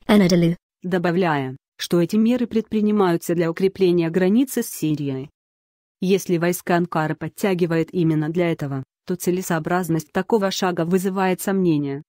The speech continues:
Speaker 2: Очевидно, что сирийские войска, занимающие этот район, Турцию атаковать не станут. Исходя из этого,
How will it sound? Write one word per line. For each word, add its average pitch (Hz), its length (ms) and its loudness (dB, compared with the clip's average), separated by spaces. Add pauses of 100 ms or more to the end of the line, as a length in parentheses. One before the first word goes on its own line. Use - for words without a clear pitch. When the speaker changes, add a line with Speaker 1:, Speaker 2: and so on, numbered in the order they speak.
(100)
Speaker 2:
Очевидно, 208 760 0 (200)
что - 220 -4
сирийские 190 600 0
войска, 151 580 -2 (180)
занимающие 190 800 2
этот - 340 -4
район, 240 420 0 (220)
Турцию 208 540 0
атаковать 185 560 -2
не 208 80 0
станут. 135 580 -6 (460)
Исходя 196 480 0
из 160 140 0
этого, 139 360 -4